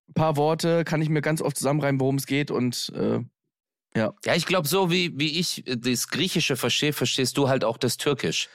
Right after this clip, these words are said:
Speaker 1: Aber du verstehst es besser. Du verstehst, also mein
Speaker 2: Ja.
Speaker 1: Level Wortschatz ist natürlich
Speaker 2: Ja, meine
Speaker 1: ich tue immer
Speaker 2: Ex-Freundin
Speaker 1: nur so.
Speaker 2: war ja Griechin, Bruder. Die konnte ja kein Deutsch, weißt du? Die ist ja aus Griechenland, die hat ja dort gelebt und ist ja
Speaker 1: Okay.
Speaker 2: hierher. Die hat ja, wir haben ja auf Englisch geredet.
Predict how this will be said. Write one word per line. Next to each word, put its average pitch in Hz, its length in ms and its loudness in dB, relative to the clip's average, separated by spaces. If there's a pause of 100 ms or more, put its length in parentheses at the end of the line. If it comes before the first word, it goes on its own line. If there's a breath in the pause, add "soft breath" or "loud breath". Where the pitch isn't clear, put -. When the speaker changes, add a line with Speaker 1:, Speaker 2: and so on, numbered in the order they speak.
Speaker 1:
Aber - 120 -2
du 135 40 -2
verstehst 156 300 0
es 139 80 -6
besser. 107 460 -2
Du 120 80 -2
verstehst, 139 320 2
also 117 200 2
mein 131 140 4
Speaker 2:
Ja. 135 60 4
Speaker 1:
Level 135 360 0
Wortschatz 123 400 -2
ist - 120 -4
natürlich 110 320 -4 (340 loud breath)
Speaker 2:
Ja, 90 120 0
meine 123 200 2
Speaker 1:
ich 117 40 2
tue - 60 4
immer 143 80 4
Speaker 2:
Ex-Freundin - 300 4
Speaker 1:
nur 104 80 4
so. 98 40 2
Speaker 2:
war - 20 2
ja 95 80 0
Griechin, 90 520 -4 (240)
Bruder. 87 300 -2
Die 85 100 -4
konnte 127 240 0
ja 117 60 0
kein 117 220 0
Deutsch, 117 420 0
weißt 90 220 -2
du? 120 60 0
Die 101 140 0
ist 98 140 -2
ja 104 280 0 (520 loud breath)
aus 98 260 0
Griechenland, 131 560 0
die 113 60 2
hat 104 100 -2
ja 113 80 2
dort 107 240 0
gelebt 107 460 -2
und 98 220 -2
ist 104 120 -2
ja 110 80 2
Speaker 1:
Okay. 104 140 2
Speaker 2:
hierher. 117 260 2
Die 113 140 -2
hat 113 160 -2
ja, 113 260 2
wir 110 80 0
haben 113 100 4
ja 113 80 2
auf 107 120 -2
Englisch 135 320 0
geredet. 98 520 -2